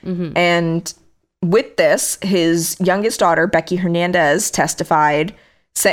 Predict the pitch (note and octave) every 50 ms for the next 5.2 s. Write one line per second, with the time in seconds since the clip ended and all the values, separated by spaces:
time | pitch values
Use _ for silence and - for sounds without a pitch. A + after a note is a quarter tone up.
0 | - F3+ F#3 F#3 F3+ - - G3 F#3 F#3 - G3 F3 E3+ E3 F3+ G#3 G3+ A#3 B3+
1 | - - - - G3 F#3+ - - C4 C#4+ C4 G#3+ F#3 F3+ F3+ - - - _ F#3+
2 | F#3 F3 F3 F3 E3+ E3+ E3 E3+ - - - _ _ _ _ _ _ _ _ _
3 | - B3+ C4+ C#4 - F#3 F#3+ F#3 F3 - - F#3+ F3+ E3+ - E3 E3 E3 E3 E3
4 | E3 E3 E3 D#3+ - - - - - F3 D#3 D3+ E3 - F#3 G3+ F3 D3+ D3 D#3+
5 | D#3+ E3+ A#3 -